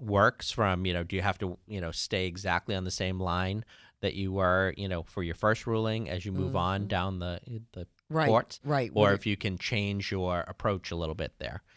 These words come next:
Speaker 1: 'Cause I do think they need to broaden the issue.
Speaker 2: Yeah, because they can't, the, the, the Supreme Court is not gonna rule on whether they think Jim Acosta should be able to go to the next press conference or not.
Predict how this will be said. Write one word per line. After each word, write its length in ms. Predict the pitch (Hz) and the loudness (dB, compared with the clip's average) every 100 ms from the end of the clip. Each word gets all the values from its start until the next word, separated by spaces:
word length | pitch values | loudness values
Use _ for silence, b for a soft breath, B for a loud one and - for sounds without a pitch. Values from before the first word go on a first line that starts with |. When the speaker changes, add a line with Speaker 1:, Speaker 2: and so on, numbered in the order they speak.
| b | b
Speaker 1:
'Cause 140 | - 98 | -2 0
I 60 | |
do 200 | 92 117 | 2 0
think 200 | 101 90 | 0 -2
they 100 | 92 | -4
need 160 | 90 90 | -6 -6
to 60 | 92 | -4
broaden 300 | 82 80 80 | -4 -4 -8
the 100 | 80 | -10
issue. 220 | - 285 | -6 2
Speaker 2:
Yeah, 120 | 202 | 2
because 220 | 175 185 | 4 2
they 80 | 202 | 0
can't, 260 | - - 233 | -2 -4 -2
the, 180 | 240 | -2
the, 160 | 196 214 | -2 -2
the 140 | 196 | -2
Supreme 320 | 185 208 262 208 | -4 -4 -6 -4
Court 200 | 190 165 | -2 0
is 60 | |
not 180 | 151 139 | 0 -2
gonna 120 | 135 | -4
rule 220 | 123 123 117 | -4 -4 -2
on 120 | 113 | -4
whether 200 | 117 120 | -4 -4
they 140 | 113 | -4
think 220 | 113 107 104 | -4 -6 -6
Jim 140 | 98 | -8
Acosta 400 | 101 107 101 101 | -6 -6 -6 -8
should 180 | - 101 | -8 -8
be 140 | 107 | -8
able 180 | 113 104 | -8 -8
to 120 | - - | -10 -8
go 100 | 104 | -8
to 80 | |
the 80 | 110 | -6
next 300 | 101 95 - | -4 -6 -6
press 220 | 110 101 | -8 -8
conference 480 | - 50 - - - | -8 -14 -16 -16 -16
or 60 | - | -16
not. 260 | - - | -16 -18